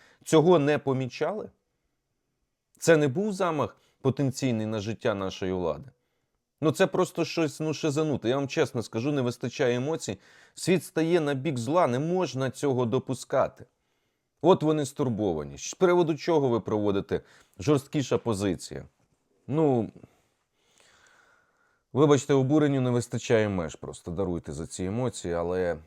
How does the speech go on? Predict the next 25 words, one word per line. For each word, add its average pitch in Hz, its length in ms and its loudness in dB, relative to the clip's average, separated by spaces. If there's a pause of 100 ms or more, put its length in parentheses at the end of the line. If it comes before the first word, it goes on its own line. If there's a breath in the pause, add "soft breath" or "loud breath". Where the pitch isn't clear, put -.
я 110 180 2
думаю, 123 340 2
ви 120 100 2
мене 113 220 0
зрозумієте. 92 680 -6
Якщо 90 280 -4
ви 110 100 0
такої 117 360 -2
ж - 120 -10
точки 104 280 -6
зору 131 340 0
і 104 80 0
розумієте, 107 640 -4 (320 soft breath)
напишіть 139 680 -2
обов'язково, 101 600 -2
будь 101 160 -4
ласка, 107 300 -2
про 104 180 -6
це 107 160 -4
в 104 60 -4
коментарях 104 640 -4
під 101 140 -10
цим 110 200 -4
відео. 87 300 -2
Пишіть, 131 540 -4